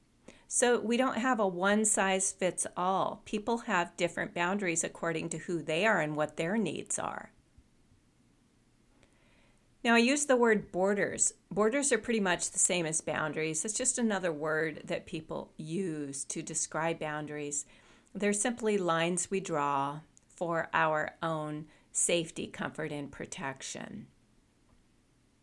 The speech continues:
and to prevent ourselves from being invaded energetically by other people. Now, walls are a type of boundary one erects when they absolutely don't want that person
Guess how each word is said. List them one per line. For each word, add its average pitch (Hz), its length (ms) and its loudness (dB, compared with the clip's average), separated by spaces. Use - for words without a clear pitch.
and 277 100 2
to - 100 -2
prevent 208 360 2
ourselves - 460 0
from 175 120 -4
being 160 260 -2
invaded 165 640 0
energetically 147 800 -6
by 147 180 -6
other 139 180 -10
people. - 580 -10
Now, 202 220 6
walls 214 540 6
are 175 160 2
a 170 80 2
type 185 340 4
of 160 220 -8
boundary 156 680 0
one 170 580 0
erects 175 840 6
when 175 340 -2
they 165 420 -2
absolutely 180 840 2
don't 180 480 4
want 202 420 4
that 170 300 4
person 165 560 0